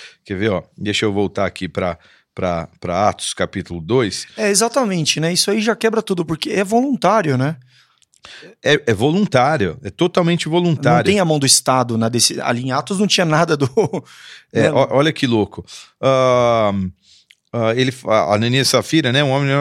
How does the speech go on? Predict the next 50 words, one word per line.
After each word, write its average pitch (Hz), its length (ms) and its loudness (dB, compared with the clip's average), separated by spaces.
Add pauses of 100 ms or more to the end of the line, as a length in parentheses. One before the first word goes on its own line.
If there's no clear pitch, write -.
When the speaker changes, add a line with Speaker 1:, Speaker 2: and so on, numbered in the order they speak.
(340)
Speaker 1:
na-, 127 240 -4
Ananias 131 400 0
e - 20 -4
Safira, 156 380 0
sua 156 160 2
mulher, 143 300 2
também 151 340 2
vendeu 165 500 2
uma 180 160 0
propriedade. 123 760 0
Era 175 180 4
dele 147 320 2
a 90 40 -4
propriedade, 85 600 -8
né? 110 120 0
Speaker 2:
Sim. 127 180 -2 (180)
Speaker 1:
Ele 127 220 0
teve 143 180 0
parte 131 280 2
de 143 80 -6
dinheiro 160 380 0
e 143 40 -4
tal, 165 200 2
então 160 200 0
perguntou 156 380 0
a 160 40 4
Ananias, 135 480 0 (240)
"Como 220 220 2
você 202 240 2
permitiu 156 400 0
que - 60 -4
Satanás 143 500 0
encher 151 160 0
seu 139 160 -2
coração, 143 400 0
mentir, 139 340 -4
tal, 143 160 -2
tal, - 120 -18 (160)
tal, - 80 -10 (680)
e 135 120 2
guardar 143 440 2
para 143 200 2
si - 180 0
parte 143 360 0
do 139 80 -4
dinheiro 135 300 0
que 135 120 -4
recebeu 127 280 0
pela 123 180 0
propriedade? 107 720 -2